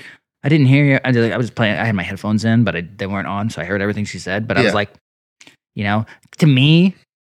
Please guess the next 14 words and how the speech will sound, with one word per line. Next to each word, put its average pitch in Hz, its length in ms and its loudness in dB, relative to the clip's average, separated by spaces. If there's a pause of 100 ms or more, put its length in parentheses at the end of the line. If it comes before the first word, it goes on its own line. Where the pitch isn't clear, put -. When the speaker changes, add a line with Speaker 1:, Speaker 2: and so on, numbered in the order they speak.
(360)
Speaker 1:
gas 127 240 0
station 156 200 2
workers 147 240 4
al-, 117 220 2
have 113 220 -2
always 117 200 2
been 117 200 2
kinda 117 240 0
like 107 160 0
the 107 60 -2
same 107 280 0
level 110 240 2
as 101 100 -4
carnies. 95 480 -4